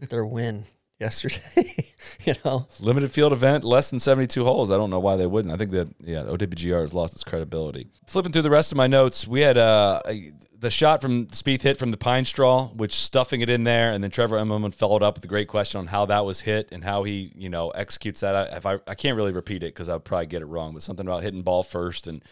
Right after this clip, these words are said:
Speaker 2: you know, not catching the pine straw. And then I think that led to him in tight is like,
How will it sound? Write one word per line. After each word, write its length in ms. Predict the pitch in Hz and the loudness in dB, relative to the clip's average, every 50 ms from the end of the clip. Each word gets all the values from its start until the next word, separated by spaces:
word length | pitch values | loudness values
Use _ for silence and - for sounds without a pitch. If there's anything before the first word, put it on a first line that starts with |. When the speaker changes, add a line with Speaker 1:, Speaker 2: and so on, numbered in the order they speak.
| - - _ _ _ _ _ | -20 -20 _ _ _ _ _
Speaker 2:
you 60 | 82 | -18
know, 80 | 85 82 | -14 -10
not 220 | 85 90 87 85 | -8 -8 -6 -6
catching 240 | - 95 85 - 90 | -8 -10 -10 -10 -10
the 40 | - | -8
pine 200 | - 90 90 87 | -6 -6 -6 -6
straw. 160 | - 95 95 | -6 -6 -4
And 100 | 107 135 | -2 -2
then 80 | 135 | 0
I 80 | 147 160 | 0 0
think 260 | 165 - 202 202 180 | 0 0 -2 -2 2
that 200 | - 160 160 160 | 2 2 2 2
led 260 | 147 147 147 147 135 | 4 2 2 2 2
to 240 | - 143 131 127 120 - - - - _ _ | 0 0 0 0 -2 -4 -10 -20 -20 _ _
him 180 | - 143 160 | 0 2 4
in 160 | 175 160 143 - | 4 2 0 0
tight 380 | - 135 135 147 165 156 - - | 2 4 4 4 4 0 -4 -8
is 160 | 120 107 110 | -8 -4 0
like, 400 | 120 117 113 110 104 - - | 2 4 4 2 2 -2 -10